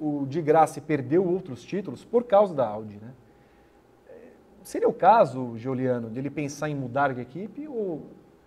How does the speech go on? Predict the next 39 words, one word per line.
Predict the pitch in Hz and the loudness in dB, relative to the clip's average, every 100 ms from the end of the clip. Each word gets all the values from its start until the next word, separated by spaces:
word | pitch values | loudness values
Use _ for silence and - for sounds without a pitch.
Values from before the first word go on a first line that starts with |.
| _ _ _ _ - | _ _ _ _ -14
acontece, | - 208 160 170 165 139 - 120 | 0 0 2 4 4 4 -4 -12
ele, | 110 113 135 | -12 -10 -10
assim, | 139 127 - 135 | -6 -6 -6 -10
essas, | 113 131 - 131 | -6 -8 -8 -14
essas | 127 131 - | -10 -10 -10
perdas, | - 170 175 165 147 143 - | 4 8 8 8 2 0 -6
elas | 143 135 135 | -2 -2 -2
acabam | 135 147 143 139 | -2 -4 -4 -12
sendo | - 151 147 143 143 135 120 - - - _ - | -12 -10 -6 -2 -2 -2 -6 -10 -20 -20 _ -10
importantes | 143 151 165 147 160 165 160 | -6 4 6 6 4 0 0
pra | 151 | -4
você | 151 151 | -4 -2
analisar | 165 160 151 139 131 160 | -4 -2 -2 -4 2 4
a | 160 | 6
relação | 147 147 139 156 | 4 0 -2 -10
piloto | 147 139 139 139 | -8 -4 -4 -4
e | |
equipe | 127 147 151 160 | -10 -10 -10 -10
e | 156 147 139 135 | -10 -6 -6 -6
os | 120 | -6
dois | 131 147 | -6 -6
constroem | 147 135 143 135 | -8 -12 -10 -10
uma | 131 | -10
relação | 131 127 143 123 | -10 -12 -14 -12
juntas. | 117 120 | -14 -14
Mas, | 151 151 - - - | -14 -14 -18 -20 -6
de | 175 | -6
fato, | - 196 196 | 2 4 4
se | 196 | -2
a | |
gente | 165 160 | -6 -6
for | 175 | -6
analisar, | 165 151 131 160 202 | -4 -6 -2 -2 -2
o, | 160 | -6
o | 139 175 156 | -8 -6 -2
Lucas, | 156 135 139 | -2 -2 -8
que | - | -8
lutou | 139 139 196 | -8 0 0
por | 185 | 0